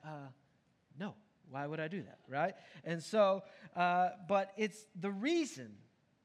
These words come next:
why it didn't go so well that I think is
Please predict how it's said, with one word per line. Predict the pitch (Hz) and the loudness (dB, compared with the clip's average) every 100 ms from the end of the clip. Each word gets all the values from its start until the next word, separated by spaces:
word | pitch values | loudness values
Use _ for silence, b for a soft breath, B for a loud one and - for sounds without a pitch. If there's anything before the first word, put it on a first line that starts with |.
| _ - | _ -4
why | 165 170 147 139 - | 2 4 2 -2 -6
it | 165 147 | -8 -4
didn't | 180 151 143 _ _ | -4 -4 -10 _ _
go | 147 156 | -4 -4
so | 143 - 131 | -4 -10 -10
well | 127 123 156 175 - | -8 -8 -8 -10 -10
that | 160 | -2
I | 160 | -2
think | 156 220 220 | -2 -4 -6
is | 190 160 | -6 -8